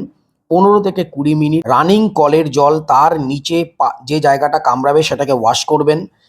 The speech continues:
সম্ভব হলে একটু অ্যালকোহল দিয়ে ওয়াশ করবেন এবং সঙ্গে সঙ্গে যত তাড়াতাড়ি সম্ভব হসপিটালে গিয়ে কিন্তু এই ভ্যাকসিন নিতে হবে, রেবিস ভ্যাকসিন। হসপিটালে, সমস্ত হসপিটালে রেবিস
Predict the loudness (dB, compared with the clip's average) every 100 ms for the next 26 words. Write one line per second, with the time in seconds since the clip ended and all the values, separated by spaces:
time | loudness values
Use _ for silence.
0 | _ -14 -2 2 4 4 2 2 0 -4
1 | -4 -4 -4 -2 0 0 0 2 0 -2
2 | -4 0 0 0 0 -4 -4 -4 0 0
3 | 0 0 -2 -2 -2 0 -2 0 0 2
4 | 0 0 -4 -4 -6 -4 -2 -2 -4 _
5 | _ _ -4 -2 0 0 2 0 0 0
6 | 0 0 -4 -2 -2 -2 -2 -6 -4 -2
7 | 0 0 -2 -2 -4 -6 _ _ -2 2
8 | 2 0 -2 -4 -4 -6 -8 -18 _ _
9 | _ -4 -4 -2 -2 0 0 0 -2 -4
10 | -2 -2 0 0 -2 -4 -2 0 0 -2
11 | 0 0